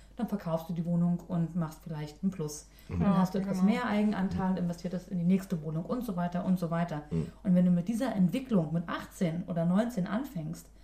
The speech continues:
Speaker 1: dann hast du natürlich mit Anfang dreißig, hast du deine Dreizimmerwohnung.
Speaker 3: Mhm.
Speaker 2: Mhm.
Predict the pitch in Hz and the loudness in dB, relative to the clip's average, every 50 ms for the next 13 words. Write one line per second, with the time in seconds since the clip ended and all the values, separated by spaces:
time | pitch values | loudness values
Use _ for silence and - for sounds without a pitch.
0 | - - - - - 180 170 - 151 - - 196 208 226 220 - 240 233 233 233 | -20 -20 -12 -4 -2 -2 -2 -2 -4 -4 0 0 0 0 0 -2 -4 -4 -4 -2
1 | - 214 190 185 185 180 - - 170 165 156 151 151 151 165 170 - 247 269 262 | -2 -2 -2 0 -2 -2 -2 -2 -4 -4 -4 -6 -6 -6 -6 -4 -2 -2 -2 -4
2 | - - - - - - - - - 180 - - 208 180 190 180 185 196 - - | -6 -14 -20 -20 -20 -20 -10 -6 -4 -4 -4 -2 -2 0 2 2 2 0 0 -4
3 | 151 - - - 240 208 175 151 147 151 175 185 196 185 - - 226 202 190 180 | -10 -10 -6 0 2 2 2 2 -2 -6 -6 -6 -6 -6 -4 -2 2 4 4 4
4 | 165 - - | 4 2 0